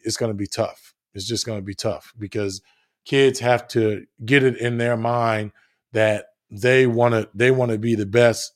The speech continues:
at the sport that they wanna play. So, um,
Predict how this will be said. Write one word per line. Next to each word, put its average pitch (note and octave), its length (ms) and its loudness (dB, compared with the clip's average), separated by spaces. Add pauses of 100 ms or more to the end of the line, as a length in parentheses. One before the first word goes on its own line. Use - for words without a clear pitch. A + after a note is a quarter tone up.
at G#2+ 180 0
the G#2 80 -12
sport A2+ 500 -2 (340)
that G2+ 180 -4
they G#2+ 100 -4
wanna G2+ 280 -6
play. G2+ 380 -8 (280)
So, A#2+ 440 4 (540)
um, A2 580 -2